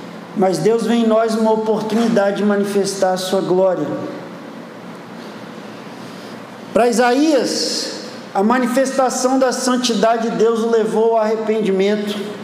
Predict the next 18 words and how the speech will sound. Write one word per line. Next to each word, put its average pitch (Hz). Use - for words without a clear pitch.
e 180
ao 190
perdão 202
e 180
à 180
sua 196
comissão, 202
mas 175
para 196
Israel 190
Deus 180
traria 170
julgamento, 156
porque -
eles 165
não 190
se 190
arrependeriam 165